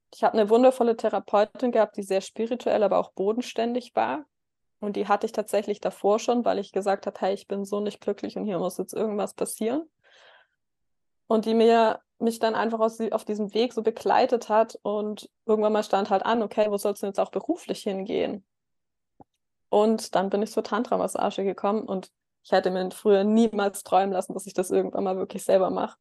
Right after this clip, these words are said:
Und zu dem Zeitpunkt, also ich hab meine erste Massageausbildung mit zwanzig gemacht und mit em-, Energieausbildung auch schon mit zwanzig. Also ich war da schon immer so auf diesem Weg.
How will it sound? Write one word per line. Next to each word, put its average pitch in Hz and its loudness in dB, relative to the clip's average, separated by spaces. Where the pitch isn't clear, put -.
Und 214 4
zu 214 4
dem 208 6
Zeitpunkt, 202 2
also 190 -2
ich - -6
hab 202 0
meine 190 0
erste 202 2
Massageausbildung 185 -2
mit 180 -12
zwanzig 185 -2
gemacht 165 -4
und 175 -6
mit 185 -6
em-, 185 -10
Energieausbildung 180 -2
auch 175 2
schon - -12
mit - -12
zwanzig. - -8
Also 180 -8
ich - -12
war 180 4
da 180 2
schon 190 -10
immer 202 -2
so 185 -4
auf 175 -2
diesem 175 -10
Weg. 214 0